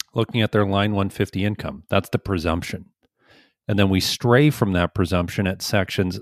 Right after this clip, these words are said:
seventeen to twenty of the guidelines, where we can start looking at imputing income, particularly in this case for uh, shareholders of companies or directors and shareholders of companies,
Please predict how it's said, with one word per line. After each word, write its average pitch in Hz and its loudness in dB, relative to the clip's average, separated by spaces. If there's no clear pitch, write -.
seventeen 92 2
to 107 -6
twenty 104 2
of 92 -2
the 98 0
guidelines, 82 0
where 90 -2
we 87 -4
can 95 -8
start 92 -4
looking 107 2
at 92 4
imputing 110 2
income, 90 -4
particularly 92 0
in 82 0
this 87 0
case - -4
for 87 4
uh, 85 -4
shareholders 87 2
of 82 -8
companies 98 0
or 87 -2
directors 92 0
and 113 2
shareholders 80 0
of 82 -10
companies, 110 -4